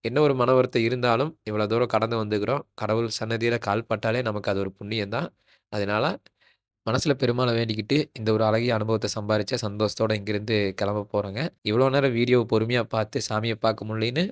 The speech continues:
உங்களுக்கு ஒரு டிசப்பாயிண்ட் இருக்குன்னு கண்டிப்பா எனக்கு தெரியுது. இவ்வளவு தூரம் கஷ்டப்பட்டு மலை ஏறி வந்து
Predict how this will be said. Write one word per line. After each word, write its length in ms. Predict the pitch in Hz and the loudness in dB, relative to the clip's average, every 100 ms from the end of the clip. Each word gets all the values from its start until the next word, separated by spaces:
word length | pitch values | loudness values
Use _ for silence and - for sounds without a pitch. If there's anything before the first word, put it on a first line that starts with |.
| - | -6
உங்களுக்கு 380 | 110 117 135 147 | -4 0 2 4
ஒரு 80 | 120 | 2
டிசப்பாயிண்ட் 480 | 113 123 139 120 104 | 0 -2 0 0 -4
இருக்குன்னு 280 | - 123 | -6 -4
கண்டிப்பா 320 | 110 104 117 117 | -4 -2 -2 -2
எனக்கு 200 | 104 - | -4 -4
தெரியுது. 340 | 104 107 123 - - - - | -2 -2 -2 -4 -10 -20 -14
இவ்வளவு 260 | - 107 117 | -2 2 4
தூரம் 220 | 156 175 | 4 2
கஷ்டப்பட்டு 460 | 123 - 127 131 135 | -2 -2 -4 -2 -4
மலை 280 | 107 117 123 | -2 2 4
ஏறி 200 | 120 113 | 4 2
வந்து 340 | 107 107 123 | 0 0 0